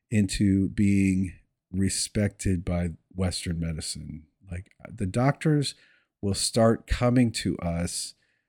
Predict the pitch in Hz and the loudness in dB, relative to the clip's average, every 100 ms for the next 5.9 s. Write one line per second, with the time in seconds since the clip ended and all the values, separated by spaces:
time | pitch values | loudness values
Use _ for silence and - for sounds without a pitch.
0 | _ _ 98 95 120 135 - 107 98 104 | _ _ -4 2 6 6 6 2 6 4
1 | - 85 82 80 95 101 101 95 95 92 | 4 -2 -4 -6 -2 2 2 2 0 -2
2 | - 104 113 101 95 87 82 - 101 87 | -2 0 2 4 2 0 -6 -10 -8 -4
3 | 107 110 117 143 139 104 95 92 - 90 | -2 0 2 2 2 -2 -4 -4 -8 -4
4 | 98 92 92 87 87 90 - 90 92 92 | -4 -2 -4 -6 -4 -6 -4 -4 -2 -2
5 | 92 90 87 85 87 87 - 82 78 | -4 -4 -6 -6 -6 -6 -6 -8 -12